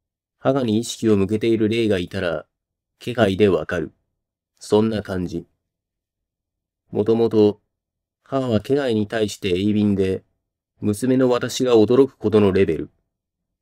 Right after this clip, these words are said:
そんな母の体験談はいくつかあるけど、そのうちの一つを話す。ただ、この話は私自身が友人たちに話したことがあるから、もし彼らの中にこれを聞いた人がいたら、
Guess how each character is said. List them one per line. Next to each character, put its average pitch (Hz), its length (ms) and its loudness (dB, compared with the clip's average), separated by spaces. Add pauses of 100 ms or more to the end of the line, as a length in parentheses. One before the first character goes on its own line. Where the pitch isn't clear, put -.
(320)
そ - 240 -4
ん 135 80 2
な 135 140 -2
母 131 240 -8
の 107 100 -2
体 110 240 -6
験 123 220 -2
談 101 180 0
は 95 80 0
い 104 100 -2
く - 80 -18
つ - 120 -18
か 101 160 -6
あ 104 40 -2
る 104 100 -2
け 98 100 -8
ど、 85 320 0 (480)
そ - 180 0
の 120 140 2
う 123 60 -2
ち 131 120 -6
の 123 100 0
一 120 220 -2
つ 110 160 -2
を 104 100 8
話 85 320 -8
す。 - 260 -20 (760)
た 107 100 -4
だ、 90 280 -4 (640)
こ 120 140 -4
の 127 100 -2
話 131 340 -2
は 120 100 0
私 110 380 -6
自 123 200 -6
身 107 100 0
が 95 320 -2 (320)
友 117 260 0
人 131 220 0
た 110 100 -4
ち 113 140 -8
に 113 80 -8
話 104 300 -8
し - 40 -14
た 113 100 -6
こ 101 120 -4
と 101 100 0
が 95 140 0
あ 95 60 -4
る 98 100 0
か 90 100 -12
ら、 82 240 -8 (640)
も 127 160 0
し 131 120 -8
彼 127 260 0
ら 123 100 2
の 107 80 0
中 104 240 -2
に 98 140 0
こ 101 160 0
れ 110 60 6
を 113 120 4
聞 110 220 -8
い - 20 -12
た 120 100 -4
人 - 220 -6
が 104 80 2
い 90 100 -2
た 95 120 -6
ら、 85 240 -8